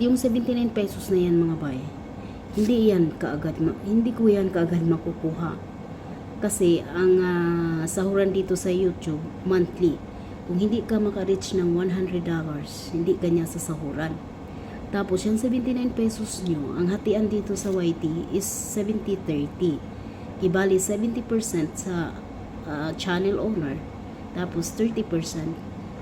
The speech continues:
sa may-ari ng apps. Kagaya din ng Popo, seventy thirty ang hatian. Tapos, so, hindi ko yan buo makukuha yung seventy-nine nyo. Ang sa akin lang,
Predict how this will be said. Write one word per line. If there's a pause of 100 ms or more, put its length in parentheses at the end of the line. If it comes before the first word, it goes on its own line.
(220)
sa (560)
may-ari
ng (160)
apps. (160)
Kagaya
din
ng
Popo, (1120)
seventy
thirty
ang
hatian. (720)
Tapos, (720)
so,
hindi
ko
yan
buo
makukuha
yung
seventy-nine
nyo. (560)
Ang
sa
akin
lang,